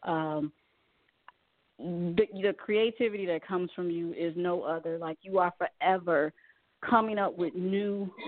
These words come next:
projects, uh, your what's next, like, always thinking of something, and it's motivating to me, and you probably don't even realize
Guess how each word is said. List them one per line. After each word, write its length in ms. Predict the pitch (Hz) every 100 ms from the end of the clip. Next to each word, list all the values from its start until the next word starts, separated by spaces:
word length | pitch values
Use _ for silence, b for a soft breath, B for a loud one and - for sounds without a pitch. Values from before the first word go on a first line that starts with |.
| 359
projects, 560 | 196 185 170 180 165 - - -
uh, 100 | 170 170 170 - _
your 280 | 175 175 190
what's 280 | 180 196 190
next, 420 | 208 190 175 - 185
like, 240 | 180 170 -
always 540 | 202 220 226 208 185 180 -
thinking 380 | 208 202 175 175
of 140 | 160 -
something, 400 | 180 175 - 190 - B B -
and 160 | 196
it's 140 | 190 170
motivating 680 | 202 240 233 208 208 190 180
to 100 | 185
me, 360 | 196 196 202 -
and 180 | 180
you 160 | 185 202
probably 380 | - 196 185 180
don't 240 | 180 185
even 300 | 196 185 180
realize 360 | 170 160 160